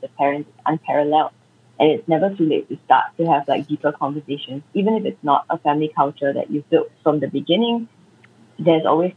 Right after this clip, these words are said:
time to change things. There's always time to start investing in relationships. Yeah, and for you going into dating or going into seeing people, I think, yeah, don't, don't rush it. Don't, don't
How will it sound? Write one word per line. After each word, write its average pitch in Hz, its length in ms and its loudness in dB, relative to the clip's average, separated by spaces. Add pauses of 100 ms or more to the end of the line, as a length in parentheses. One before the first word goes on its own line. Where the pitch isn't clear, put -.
time 139 320 0
to - 80 -10
change 143 360 -6
things. 147 140 -6
There's 147 160 -4
always 156 200 0
time 147 200 -2
to 151 160 -14
start 160 260 4
investing 139 500 -6
in 139 100 -8
relationships. 135 680 -6 (480)
Yeah, 143 240 4
and 165 160 -2
for 185 80 2
you 233 260 0 (220)
going 175 340 0
into 175 260 -4
dating 156 340 -2
or 147 100 -2
going 151 300 0
into 151 280 -4 (720)
seeing 160 220 4
people, 147 340 0
I 147 140 2
think, 156 300 -4 (680)
yeah, 294 160 6
don't, 254 300 0
don't 262 200 2
rush 196 280 0
it. - 240 -2
Don't, 190 360 -2 (320)
don't 196 300 0